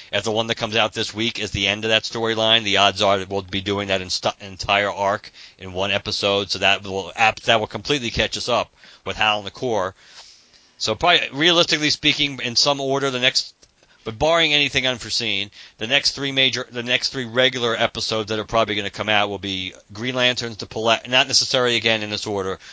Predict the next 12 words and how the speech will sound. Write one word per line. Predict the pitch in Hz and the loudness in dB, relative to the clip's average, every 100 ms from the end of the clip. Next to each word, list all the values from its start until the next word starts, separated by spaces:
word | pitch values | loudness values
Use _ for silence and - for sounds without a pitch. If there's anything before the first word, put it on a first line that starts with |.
| - - | -18 -14
the | |
Polaris | - 113 123 131 131 117 | -6 2 6 6 2 2
arc | 123 127 123 | 2 2 0
in | 117 | -4
Green | 117 117 | -4 0
Lanterns, | 107 104 107 107 104 - - - - - - - | 2 2 0 -4 -6 -10 -14 -20 -20 -20 -20 -12
the, | 98 - | -8 -4
the | 110 | -2
Rip | 104 131 | 2 2
Hunter | - 127 123 120 | 2 0 2 6
arc | 117 117 - - - | 6 6 2 -20 -6
in, | 110 110 107 101 | -4 -4 -8 -12